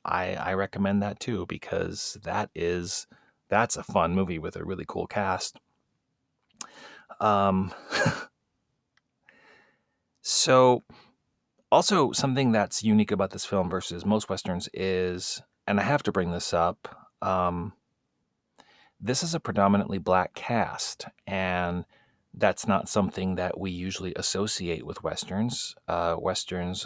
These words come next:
are usually movies that are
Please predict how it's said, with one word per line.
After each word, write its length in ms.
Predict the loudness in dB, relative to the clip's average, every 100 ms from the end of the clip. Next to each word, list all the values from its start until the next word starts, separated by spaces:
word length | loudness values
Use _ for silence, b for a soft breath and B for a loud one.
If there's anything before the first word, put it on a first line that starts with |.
| -6
are 420 | -2 -2 -2 -6 -8
usually 800 | -6 -4 -4 -6 -8 -6 -6 -8 b b b _ _ _ _
movies 600 | -8 -4 -4 -6 -8 -8 -6
that 260 | -4 -4 -2
are 400 | 0 0 -2